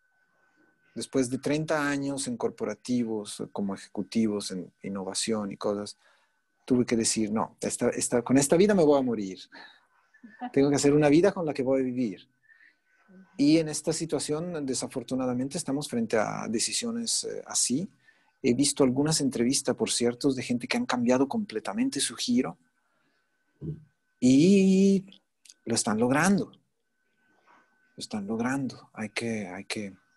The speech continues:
sí, y ve-, y vean las entrevistas, porque en estas entrevistas hay muchísimo que aprender.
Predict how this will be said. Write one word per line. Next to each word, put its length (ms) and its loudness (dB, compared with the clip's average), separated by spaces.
sí, 260 2
y 120 6
ve-, 200 6
y 80 4
vean 180 4
las 140 4
entrevistas, 680 -2
porque 220 -10
en 80 -8
estas 220 -8
entrevistas 500 -8
hay 100 -6
muchísimo 600 -6
que 80 -6
aprender. 480 -6